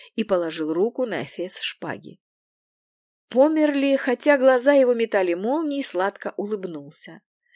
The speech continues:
"Я тут подумал, моей лошадке не помешает добавить удачи, чтобы выиграть скачки. Это швея, она чепраки умеет шить, с кожей работает". Все замерли.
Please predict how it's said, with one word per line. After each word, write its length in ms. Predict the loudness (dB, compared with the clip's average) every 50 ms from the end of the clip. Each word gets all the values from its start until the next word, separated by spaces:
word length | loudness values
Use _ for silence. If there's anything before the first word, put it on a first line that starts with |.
| -20 -20 -20 -20 -20 _ _ _ _ -4
"Я 140 | 0 2 2
тут 160 | 2 0 2
подумал, 680 | 2 2 2 2 0 -4 -4 -6 -6 -6 -6 -8 -10 _ _ -4
моей 280 | -2 0 2 4 4
лошадке 540 | 4 4 2 0 0 -2 -2 -2 -4 -8 -8
не 80 | -6 -4
помешает 640 | -4 -4 -4 -4 -4 -4 -2 2 4 2 2 2 2
добавить 400 | 0 2 4 4 2 2 0 -4
удачи, 560 | -6 -2 -2 -2 -2 -2 -6 -10 -12 -12 _ -16 -20 _
чтобы 320 | -12 -4 -2 0 0 0
выиграть 460 | 0 -2 -2 -4 -2 -4 -4 -6 -6 -8
скачки. 680 | -12 -8 -6 -6 -6 -6 -10 -12 -12 -12 -12 -12 _ _ _ _ _ _ _ _ _ _ _ _ _ _ _ _ _ _ _ _ _ 0
Это 240 | 0 2 2 2
швея, 580 | -2 -2 0 0 0 0 2 0 0 -2 -4 -10 _ -6
она 320 | -4 -4 -2 -2 -2 -4
чепраки 580 | -2 -4 -6 -4 -2 -2 -2 -2 -2 -6 -8 -6
умеет 380 | -6 -6 -6 -6 -4 -6 -6 -6
шить, 400 | -6 -6 -6 -8 -8 -10 -16 _ _ _ _ _ _ _ _ _
с 120 | -14 -12
кожей 380 | -4 0 2 2 4 4 2 0
работает". 800 | 0 0 -2 -2 -2 -4 -2 -2 -4 -4 -4 -6 _ _ -20 _ _ _ _ _ _ _ _ _ _ _ _ _ _ _ _ _ _ _ _ _ _ _
Все 460 | _ -8 -4 -4 -2 0 0 -2 -2 -2
замерли. 720 | -6 -8 -6 -6 -8 -8 -10 -12 -12 -14 -14 -18 -18 -20